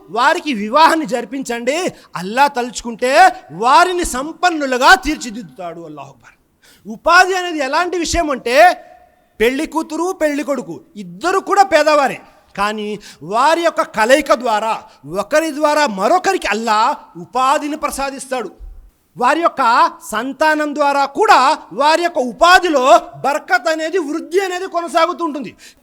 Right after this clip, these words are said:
ప్రస్తుతం సమాజంలో ఉన్నటువంటి ఎవరైతే ధనవంతులు ఉన్నారో వారి యొక్క తండ్రులు కానీ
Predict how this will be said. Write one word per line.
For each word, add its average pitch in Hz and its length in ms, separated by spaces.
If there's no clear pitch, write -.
ప్రస్తుతం 330 480
సమాజంలో 285 580
ఉన్నటువంటి 233 580
ఎవరైతే 226 880
ధనవంతులు 233 600
ఉన్నారో 202 420
వారి 254 400
యొక్క 294 640
తండ్రులు 262 360
కానీ 254 480